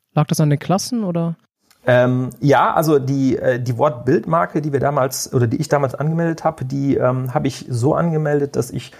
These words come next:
Speaker 2: quasi, also der, der Bildbestandteil, das war unser Logo, da, unser damaliges Logo, auch noch mit einem Untertitel, also mit, mit noch einigen dazu, also einem Slogan sozusagen,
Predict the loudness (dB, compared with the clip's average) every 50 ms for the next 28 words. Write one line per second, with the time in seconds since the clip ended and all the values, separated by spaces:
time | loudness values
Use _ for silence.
0 | -20 _ _ _ -4 0 0 0 2 2 0 0 -2 -4 -8 -16 _ _ _ _
1 | 0 0 2 0 -2 -4 -2 0 2 4 4 2 0 -2 -8 -6 -2 -2 0 0
2 | 2 2 0 0 0 -4 -6 -4 -2 -2 -2 -2 -2 -2 -2 0 0 0 0 0
3 | -2 0 0 -2 -2 0 0 0 0 0 0 -2 -2 -8 _ _ _ _ _ -4
4 | -4 -2 0 0 2 2 4 4 4 4 2 2 0 0 -2 -4 -6 -6 -2 0
5 | 0 2 2 2 0 -2 -4 -4 0 0 0 0 0 -2 -4 -4 -4 -4 -4 -4
6 | -4 -6 -6 -6 -6 -4 -6 -4 -4 -6 -6 -6 -12 -8 -6 -4 -4 -2 -4 -4
7 | -6 -8 -8 -8 -8 -6 -6 -4 -4 -4 -2 -2 -2 -2 -2 -2 -2 -4 -4 -6
8 | -8 -12 -8 -8 -6 -6 -4 -4 -2 0 0 2 2 2 0 0 0 0 -2 -2
9 | -2 0 0 2 2 2 0 0 -2 -4 -4 -4 -4 -2 0 0 0 -2 -4